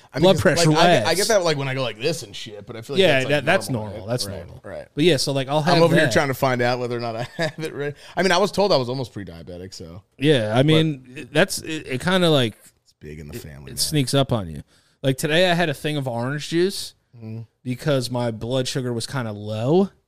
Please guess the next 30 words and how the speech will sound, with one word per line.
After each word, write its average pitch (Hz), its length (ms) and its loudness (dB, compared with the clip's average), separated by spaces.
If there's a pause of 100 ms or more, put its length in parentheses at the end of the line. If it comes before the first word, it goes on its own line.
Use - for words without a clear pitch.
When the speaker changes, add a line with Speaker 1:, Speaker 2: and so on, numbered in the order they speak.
(480)
Speaker 2:
Uh, 110 480 -4
'cause 123 180 -4
sometimes 139 460 0
if 120 140 -10
I, 110 60 -14 (520)
all 143 80 2
right, 101 180 -4
so 165 140 2
this 220 200 -2
is 269 60 -6
what, 233 180 0
if 165 160 -2
people 247 220 -2
wanna 240 180 0
know 196 140 0
how 160 220 0
I 160 80 4
lost 151 260 0
weight, 139 220 -2
this 131 160 -6
is 139 40 -2
how 131 60 -2
I'm 131 60 -4
gonna 123 160 -4
tell 120 160 -6
you 113 60 -6
how 113 140 -4
I 113 40 -4
lost 104 320 -10
weight. 90 220 -12